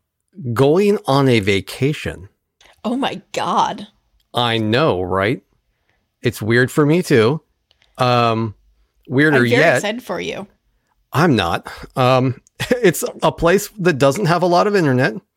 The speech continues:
Speaker 1: which is scary, and it's near the ocean, which is extra scary. But it is,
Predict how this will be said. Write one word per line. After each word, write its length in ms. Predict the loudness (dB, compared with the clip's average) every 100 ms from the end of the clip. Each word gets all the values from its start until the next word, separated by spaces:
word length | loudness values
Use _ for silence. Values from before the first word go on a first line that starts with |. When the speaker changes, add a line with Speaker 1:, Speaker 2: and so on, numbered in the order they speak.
| _ _ _ _ _
Speaker 1:
which 220 | -4 -2
is 120 | -2
scary, 580 | -2 2 2 2 0 -2
and 140 | -2 -2
it's 160 | 0
near 300 | 0 2 2
the 180 | 2 0
ocean, 500 | 2 0 0 -4 -6 -14 _ _ -4
which 220 | -2 0
is 180 | -2 -2
extra 360 | -6 -6 -6 -8
scary. 540 | -6 -4 -4 -4 -10 -18 _ _
But 520 | -8 -4 -2 -4 -8 -20 _ _
it 220 | -6 -6 -4
is, 480 | -4 -4 -4 -8 -14